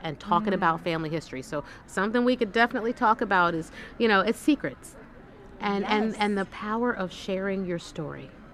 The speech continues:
Speaker 1: You know, what makes a great talk great. So I, I gave a talk today. I'm here, we're here at Living Beyond Breast Cancer,
Speaker 2: Yes.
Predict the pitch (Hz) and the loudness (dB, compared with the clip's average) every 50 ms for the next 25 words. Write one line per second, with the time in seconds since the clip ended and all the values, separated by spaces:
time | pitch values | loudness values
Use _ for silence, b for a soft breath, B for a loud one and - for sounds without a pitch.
0 | B B B B B B B - 170 170 160 156 156 160 160 170 190 180 - 185 | B B B B B B B -8 -6 -4 -4 -4 -4 -4 0 0 0 0 0 -2
1 | 196 196 202 233 247 - - - B B B B - - 185 180 180 202 202 185 | 0 2 2 2 0 -2 -8 -16 B B B B -6 -4 -4 -2 0 0 0 0
2 | 180 - - 190 170 175 - - 180 156 147 - - 196 190 185 190 185 185 185 | 0 -2 -2 -2 -2 -2 -4 -6 -6 -6 -6 -4 0 2 2 4 4 2 0 0
3 | 185 202 214 214 254 - 226 202 185 - 202 175 175 165 165 165 165 165 190 196 | 2 2 2 2 0 2 2 0 0 0 -2 -2 0 0 0 0 0 -2 0 2
4 | 214 220 214 214 190 180 190 180 196 196 202 180 180 180 170 165 151 - - 160 | 4 4 6 6 4 4 2 2 2 2 2 2 2 2 0 -2 -4 -4 -4 -6
5 | 143 139 - 143 139 - - - - - - | -6 -6 -6 -8 -8 -8 -10 -12 -12 -12 -6